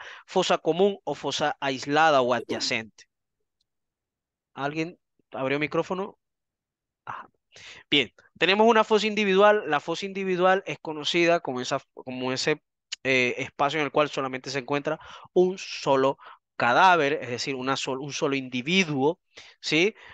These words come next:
Eh, como la que vemos acá en pequeñito en la imagen, es una fosa individual porque no involucra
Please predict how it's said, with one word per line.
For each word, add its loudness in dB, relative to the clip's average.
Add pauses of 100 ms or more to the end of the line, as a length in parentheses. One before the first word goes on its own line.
(280)
Eh, 2
como -6
la 0
que -6
vemos -4
acá -8
en -8
pequeñito -6
en -4
la -4
imagen, -2
es -8
una -6
fosa -8
individual 0 (280)
porque -2
no -2
involucra 0